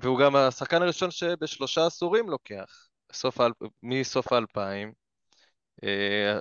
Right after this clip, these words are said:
העשור הקודם והעשור הנוכחי, אה, שלושה עשורים. כמובן שזה שיא שלא יישבר, בטח לא ב-,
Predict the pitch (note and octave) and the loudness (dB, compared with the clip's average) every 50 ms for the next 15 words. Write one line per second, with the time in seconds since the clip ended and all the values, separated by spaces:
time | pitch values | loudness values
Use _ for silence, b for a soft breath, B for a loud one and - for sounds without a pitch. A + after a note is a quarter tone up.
0 | - - - - G#2+ G2 - - C3 A#2+ A#2+ - - A#2 G#2 G2 F#2+ F#2 F#2+ F#2+ | -6 -8 -8 -8 -8 -6 -2 0 0 2 0 0 -2 -4 -4 -4 -6 -8 -8 -8
1 | F#2+ F#2+ - - A2 A#2 A#2+ A2+ G#2+ - - F2+ - - - - - - _ _ | -10 -8 -6 -6 -4 -4 -4 -4 -6 -8 -12 -16 -12 -10 -10 -10 -10 -14 _ _
2 | _ _ B B B B B B B B B B _ _ - - G2+ G2+ G2+ G2+ | _ _ B B B B B B B B B B _ _ -8 -4 -2 0 0 0
3 | G2+ G2+ G2 G2+ G2+ - - A2 - - - C3+ B2 A2+ - - G#2 F#2+ G2 G#2+ | 0 0 0 -2 -2 -4 -4 -6 -2 0 2 2 2 2 -2 -6 -6 -6 -4 -2
4 | C3+ F3 G3+ A3+ - _ b b b b b b b _ _ - A#2+ A#2+ B2+ C#3 | -2 -2 -2 -4 -8 _ b b b b b b b _ _ -2 0 2 6 6
5 | F3+ F#3 - - D3 A#2+ B2 A#2+ - - D#3+ - - C#3+ C3+ D3 D#3 E3 D#3 C#3 | 6 6 6 4 0 0 0 -2 -2 -2 -2 0 2 2 4 6 6 6 4 4
6 | - C#3+ C3 A#2+ C3 C3+ C#3 C3 B2+ B2 A#2+ B2 B2+ - C3+ A#2+ - B2+ B2+ B2+ | 2 0 0 2 2 2 4 4 2 2 0 -2 -4 -4 -4 -8 -8 -4 -2 0
7 | B2 B2 B2 A#2+ A#2 A#2 A2+ A2 G#2+ G#2 G2 - G#2 | 0 0 0 0 0 0 0 0 -2 -4 -4 -4 -4